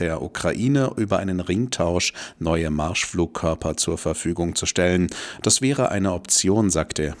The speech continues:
Baerbock in der A R D. Einen solchen Ringtausch habe es bereits bei anderem Material gegeben. Dabei könnte Deutschland Taurus-Marschflugkörper an Großbritannien abgeben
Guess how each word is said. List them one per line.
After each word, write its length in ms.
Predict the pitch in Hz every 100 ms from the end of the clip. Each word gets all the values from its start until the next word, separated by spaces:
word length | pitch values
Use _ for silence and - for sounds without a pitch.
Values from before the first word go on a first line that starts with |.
| -
Baerbock 400 | 82 85 78 -
in 100 | 80
der 160 | 80
A 160 | 78 76
R 160 | 76 82
D. 320 | 85 92 85 - - -
Einen 240 | 87 82
solchen 300 | 82 80 90
Ringtausch 540 | 80 90 - 90 90 90
habe 200 | 85 82
es 160 | -
bereits 340 | 82 82 80 -
bei 180 | 82
anderem 400 | 76 92 98 87
Material 520 | 78 80 - 80 78 85
gegeben. 560 | 87 90 87 90 87 - - -
Dabei 340 | - 73 78 80
könnte 300 | - 78 80
Deutschland 460 | 80 - 87 90
Taurus-Marschflugkörper 1300 | - 95 131 131 - 82 110 - 113 110 - 90 - 85
an 200 | 82 82
Großbritannien 720 | 73 76 - 73 80 92 98
abgeben 540 | 85 - 90 90 92